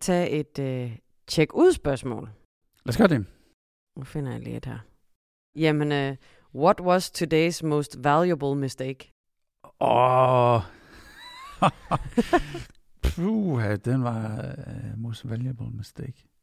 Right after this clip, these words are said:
Speaker 2: Der tror jeg ikke, jeg lige kan komme på noget. Det, det, det er for tidligt til, at jeg ligesom har lavet noget markant.
Speaker 1: Ja. Altså, i det små vil jeg sige, jeg stod op en halv time, fyrre minutter efter mit vækkeur ringede.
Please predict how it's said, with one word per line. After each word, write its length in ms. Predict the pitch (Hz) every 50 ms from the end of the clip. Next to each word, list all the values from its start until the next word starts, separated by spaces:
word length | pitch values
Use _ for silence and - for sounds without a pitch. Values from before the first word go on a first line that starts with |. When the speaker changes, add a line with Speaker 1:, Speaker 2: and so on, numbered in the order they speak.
| _ _ _ _ _ _ _ _ _ _ _ -
Speaker 2:
Der 120 | 170 160
tror 280 | 151 - - - - -
jeg 100 | 113 113
ikke, 120 | 117 117
jeg 80 | 131 127
lige 120 | 131 131
kan 140 | - - 107
komme 180 | - 120 110
på 120 | 101 120 120
noget. 200 | 123 123 113 -
Det, 280 | 160 170 147 131 123
det, 380 | - 214 208 180 143 - _ -
det 60 | 208
er 40 | 185
for 120 | - -
tidligt 320 | 120 - 135 151 156 143 120
til, 80 | 120
at 40 | 127
jeg 100 | 120 120
ligesom 200 | 127 135 120 120
har 80 | 120 117
lavet 220 | 113 123 127 135
noget 240 | 131 120 110 110 107 _ _ _ -
markant. 580 | - 123 135 - - - - 90 - _ - _ _ _ _ _ _ _ _ _ _ _ - 156
Speaker 1:
Ja. 200 | 160 160 165 165 - 143 135 _ _ _ _ _ _ _ _ -
Altså, 280 | 170 165 147 - 165 160 156 151 151 147 147 147 143 139 - _
i 100 | - 170
det 160 | 180 165 170 156
små 320 | - 196 202 214 220 196
vil 160 | 123 160 175
jeg 140 | 170 165 156
sige, 540 | - - 170 175 175 175 180 185 185 180 - _ _ _ _ -
jeg 200 | - 160 160 151
stod 300 | - - - 165 160 156
op 200 | - 127 165 170 - _ _ - _ _ _ _ _ _ _ _ - -
en 120 | 175 175
halv 260 | 170 175 208 220 214
time, 380 | 196 - - 214 208 214 214 208
fyrre 220 | - 214 196 214
minutter 400 | 226 220 214 208 208 202 190 175 - _ -
efter 260 | - 190 202 - 180 165
mit 200 | 165 160 151 139
vækkeur 360 | 170 175 185 196 180 165 151
ringede. 380 | 160 160 165 175 190 190 175